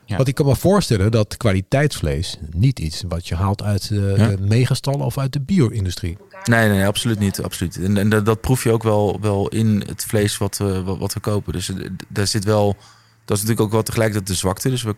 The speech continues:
Speaker 3: we kopen ons vlees met name in Zuid-Amerika in. Waarom? Daar hebben de runderen gewoon meer ruimte.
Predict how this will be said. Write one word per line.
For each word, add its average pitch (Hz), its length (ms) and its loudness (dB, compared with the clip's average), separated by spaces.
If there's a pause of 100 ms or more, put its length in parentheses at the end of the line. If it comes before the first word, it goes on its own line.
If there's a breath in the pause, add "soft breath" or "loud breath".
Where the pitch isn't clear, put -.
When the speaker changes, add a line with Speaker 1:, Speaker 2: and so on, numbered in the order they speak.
Speaker 3:
we 107 80 -2
kopen 107 300 0
ons 101 120 -2
vlees 101 260 -2
met 101 100 -6
name 101 280 0
in 95 120 0
Zuid-Amerika 95 640 -2
in. 131 240 -2 (540 loud breath)
Waarom? 95 500 2 (100)
Daar 98 160 0
hebben 101 200 -2
de 95 220 0
runderen 98 420 0
gewoon 92 260 0
meer 104 200 4
ruimte. 117 480 0